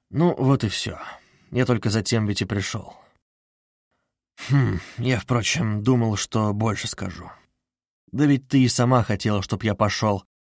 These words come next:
Ну вот и буду сидеть в тюрьме, и сбудется твое желание. Ну чего ж ты плачешь?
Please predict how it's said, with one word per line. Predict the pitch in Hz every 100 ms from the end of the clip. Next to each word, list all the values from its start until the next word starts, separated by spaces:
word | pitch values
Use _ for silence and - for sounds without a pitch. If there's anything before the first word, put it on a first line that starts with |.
| _ -
Ну | 160
вот | 185
и | 170
буду | 147 190 180
сидеть | - 160 156 -
в |
тюрьме, | 147 135 139 135 104
и | 127
сбудется | 127 110 139 180 147
твое | 135 139 135
желание. | 123 123 117 113 110 - _ _ _ _ _ _
Ну | 170
чего | 190 240
ж | 214
ты | 214
плачешь? | 196 196 160 - - -